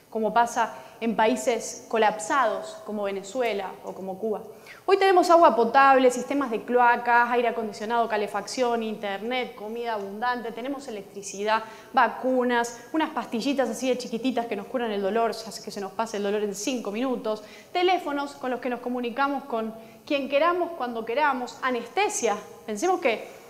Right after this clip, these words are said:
básicamente el noventa y nueve punto nueve por ciento de nuestra existencia, el ser humano vivió sin anestesia. Pero hoy el ser humano promedio vive mejor que cualquiera de los reyes de los siglos pasados. Y si quieren, ni siquiera pensemos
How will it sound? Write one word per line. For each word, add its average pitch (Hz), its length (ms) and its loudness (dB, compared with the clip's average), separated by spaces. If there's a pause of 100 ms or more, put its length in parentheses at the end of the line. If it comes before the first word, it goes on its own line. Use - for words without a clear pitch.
(140)
básicamente 320 540 4
el 302 80 4
noventa 262 320 2
y 277 60 2
nueve 392 320 4
punto 392 520 2
nueve 359 380 4
por 247 160 2
ciento 339 320 0
de 302 60 4
nuestra 240 260 -2
existencia, 330 640 2 (280)
el 247 140 4
ser 339 220 2
humano 330 320 4
vivió 247 360 2 (300)
sin 330 560 2
anestesia. 202 720 -2 (1120)
Pero 339 160 8
hoy 415 80 12
el 415 140 10
ser 392 160 6
humano 392 240 8
promedio 359 420 6
vive 330 300 8
mejor 330 340 2
que 311 160 -2
cualquiera 247 460 4
de 302 60 6
los 254 120 0
reyes 254 300 -2
de 240 80 0
los 208 120 -6
siglos 240 280 -4
pasados. 214 400 -4
Y 320 60 -2
si 349 180 0
quieren, 466 240 6
ni 359 80 4
siquiera 466 360 0
pensemos 285 600 -4